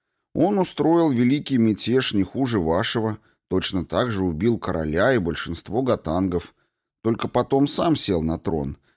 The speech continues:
а его ближайшие сподвижники стали гатангами. И понемногу все пошло по-прежнему. Лестница из сословий,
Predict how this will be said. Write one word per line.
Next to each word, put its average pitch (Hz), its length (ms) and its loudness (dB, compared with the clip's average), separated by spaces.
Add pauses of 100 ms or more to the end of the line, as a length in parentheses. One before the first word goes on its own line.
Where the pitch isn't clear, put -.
(140)
а 92 120 2
его 104 240 4
ближайшие 113 640 2
сподвижники 110 800 0
стали 147 320 0
гатангами. 90 800 0 (520)
И 120 80 0
понемногу 190 580 0
все 160 220 0
пошло 135 360 2
по-прежнему. 82 800 -2 (320)
Лестница 113 720 0
из 98 100 -6
сословий, 113 800 -2